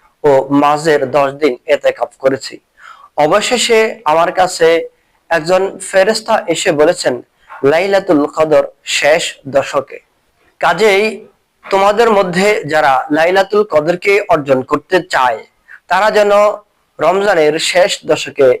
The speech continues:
ইতিকাফ করে। চার নাম্বার হচ্ছে মসজিদে অবস্থানের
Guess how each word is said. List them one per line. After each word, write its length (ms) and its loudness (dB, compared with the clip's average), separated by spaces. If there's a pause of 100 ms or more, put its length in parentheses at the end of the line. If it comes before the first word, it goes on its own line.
ইতিকাফ 520 -4
করে। 220 -16 (1700)
চার 120 -2
নাম্বার 300 0
হচ্ছে 580 -2 (320)
মসজিদে 960 0
অবস্থানের 600 0